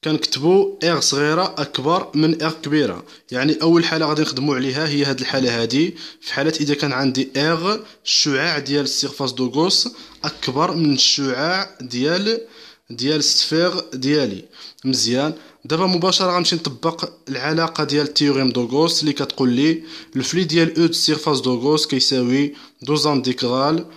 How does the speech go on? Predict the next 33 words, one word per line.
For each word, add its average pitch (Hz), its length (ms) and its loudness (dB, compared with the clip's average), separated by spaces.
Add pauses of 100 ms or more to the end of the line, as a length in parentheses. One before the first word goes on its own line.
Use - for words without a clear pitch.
(180)
ديال 131 460 0
او 143 80 4
دي 127 220 0
دو 120 120 0 (100)
اس 139 440 0 (480)
كتساوي 139 640 2
كي - 240 -4
انتيريور 127 560 0
سور 131 280 -4
ايبسيلون 131 540 0 (100)
زيرو. 104 360 -2 (440)
مزيان، 120 420 0 (340)
دابا 175 240 0
هاد 214 120 0
السيرفاس 196 400 0
دو 156 140 2
غوس 165 240 2
هذا 151 440 0 (340)
اللي 147 220 -2
كاين 151 220 0
على 131 180 2
برا، 123 420 -2 (400)
اذا 143 200 -2
خديت 170 300 -2
واحد 139 200 -2
البارتي 139 560 -2
منه، 117 460 0 (460)
واحد 131 180 -4
البارتي، 135 600 -2 (380)
غادي 170 220 0
نجبر 143 360 0
دي 123 280 -4
دو 160 160 2